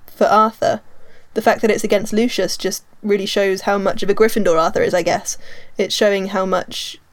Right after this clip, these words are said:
you know, he, he doesn't care about Lucius's status. He will stand up for his own rights and his own ideas.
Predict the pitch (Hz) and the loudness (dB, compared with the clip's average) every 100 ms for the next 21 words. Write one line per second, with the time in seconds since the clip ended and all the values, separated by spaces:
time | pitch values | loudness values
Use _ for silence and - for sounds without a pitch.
0 | _ - 190 175 - - 214 202 190 156 | _ -4 0 0 -2 -4 -2 -2 -4 -8
1 | - - 208 208 208 190 - - 220 202 | -10 -8 -2 2 2 -2 -6 2 4 6
2 | 180 - 180 175 - - - 190 196 190 | 4 4 2 2 -4 -16 -8 -4 -2 -2
3 | - 175 - 208 214 - - - - - | -4 -2 0 2 0 -4 -6 -8 -10 -12
4 | - - 226 190 196 196 185 - - 196 | -18 -4 0 0 2 2 2 0 0 0
5 | 190 185 190 185 - - - 190 202 185 | 0 0 0 0 -2 -8 -6 -4 -2 0
6 | 180 175 175 185 180 214 - | 0 -2 -2 -2 -2 -4 -6